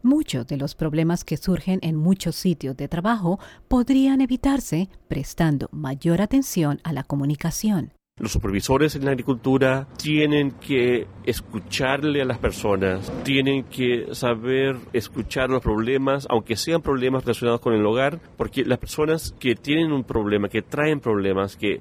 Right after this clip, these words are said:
Speaker 2: están distraídos en el trabajo, pueden tener accidentes laborales, pueden haber muchos problemas de esa índole.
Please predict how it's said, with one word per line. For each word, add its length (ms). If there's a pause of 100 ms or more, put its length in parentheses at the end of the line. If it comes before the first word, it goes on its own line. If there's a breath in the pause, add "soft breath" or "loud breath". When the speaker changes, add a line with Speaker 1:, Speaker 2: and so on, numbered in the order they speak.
Speaker 2:
están 320
distraídos 520
en 60
el 80
trabajo, 400
pueden 240
tener 160
accidentes 460
laborales, 580
pueden 220
haber 160
muchos 260
problemas 460
de 60
esa 140
índole. 400